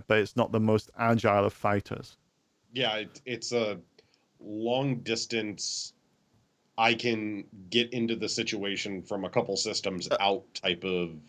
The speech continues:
Speaker 1: yeah, and
Speaker 2: it
Speaker 1: you
Speaker 2: can,
Speaker 1: can
Speaker 2: it
Speaker 1: take
Speaker 2: can
Speaker 1: a
Speaker 2: make the
Speaker 1: beating.
Speaker 2: long run and, and wait. It can wait for the, its opportunity
Speaker 1: Yeah.
Speaker 2: to strike and then move in when it needs to.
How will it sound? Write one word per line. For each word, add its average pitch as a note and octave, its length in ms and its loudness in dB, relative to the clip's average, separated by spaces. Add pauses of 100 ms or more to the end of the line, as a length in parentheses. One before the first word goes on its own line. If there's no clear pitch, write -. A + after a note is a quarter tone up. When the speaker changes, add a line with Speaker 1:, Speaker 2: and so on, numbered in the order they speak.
(140)
Speaker 1:
yeah, A#2+ 300 4 (400)
and C#3+ 160 6
Speaker 2:
it F#3 40 10
Speaker 1:
you - 60 4
Speaker 2:
can, F#3+ 100 6
Speaker 1:
can D3 100 8
Speaker 2:
it F#3 80 6
Speaker 1:
take E3+ 140 6
Speaker 2:
can D#3 80 6
Speaker 1:
a D3+ 40 10
Speaker 2:
make D3 100 8
the C#3 160 6
Speaker 1:
beating. B2+ 120 4 (160)
Speaker 2:
long B2 180 -2
run B2 220 4
and, G#2+ 240 -4
and G2+ 240 -2 (380)
wait. G#2 480 -4 (360)
It F#2+ 100 -8
can G2+ 160 -4
wait A2 280 -2
for A2+ 120 0
the, G#2 120 -2 (120)
its G#2 140 -4
opportunity G2+ 680 0
Speaker 1:
Yeah. C#3 80 6
Speaker 2:
to A2 60 6
strike A#2+ 340 4 (140)
and G#2 100 -10
then G2 200 2
move A#2 320 8
in F2 420 0
when F#2 560 0
it F#2+ 160 -2
needs F2+ 320 -4
to. D2+ 240 -4